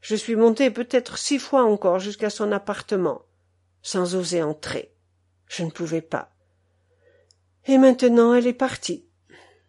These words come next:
Il posa les mains sur la table. Tout en remuant les doigts, il chuchota. Pourvu que je ne la revoie jamais.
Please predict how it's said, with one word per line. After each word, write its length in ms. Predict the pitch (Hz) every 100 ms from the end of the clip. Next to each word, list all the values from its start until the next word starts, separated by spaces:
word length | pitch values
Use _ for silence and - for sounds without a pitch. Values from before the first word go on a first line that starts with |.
| _ _ _ _ _ _ _ _ _ _ _ _ _ _ -
Il 140 | 240
posa 280 | 285 302 339
les 100 | 196
mains 140 | 208
sur 180 | 269 190
la 140 | 127 143
table. 440 | - 98 - - _ _ _ _ _ -
Tout 220 | 247 285
en 60 |
remuant 460 | 262 302 302 311 349
les 140 | 240
doigts, 280 | 190 240 311
il 80 | 214
chuchota. 680 | - 196 - 196 - 262 - _ _ _ _ _ _ _ _ _
Pourvu 440 | - 202 180 185 202
que 60 |
je 140 | 160 190
ne 140 | 185
la 100 | 185
revoie 340 | 180 180 208
jamais. 720 | 190 170 202 196 196 240 214